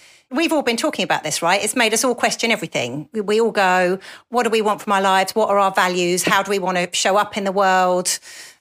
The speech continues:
It might be that it's not so much as binary as work and life. A lot of people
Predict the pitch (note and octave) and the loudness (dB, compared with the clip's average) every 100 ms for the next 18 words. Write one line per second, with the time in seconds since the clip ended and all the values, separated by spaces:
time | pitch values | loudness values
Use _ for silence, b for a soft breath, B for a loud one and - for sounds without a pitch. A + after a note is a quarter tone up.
0 | _ D#4 C#4+ C#4+ E4 D#4+ C4+ A#3 A#3+ A#3 | _ -4 0 2 0 0 -2 -2 -2 -4
1 | A3+ - - B3+ B3+ B3+ C4 A#3+ A3+ - | -4 -6 -6 -4 -4 -2 -2 -2 -2 -4
2 | - - - b b A3+ - A#3 A3+ G#3+ | -4 -4 -8 b b -4 0 0 2 2
3 | G3+ F#3+ - - G#3 G#3+ F#3+ F#3+ - - | 0 0 -2 -4 0 2 2 0 -10 -16
4 | _ - G#3 G3+ G3+ G#3+ C#4 - - B | _ -8 -4 0 2 2 0 -6 -14 B
5 | B B B - C4+ - - C4 C4 F#3 | B B B -2 0 0 -2 -4 -2 -2
6 | F3 G#3 G3+ | 0 -2 -6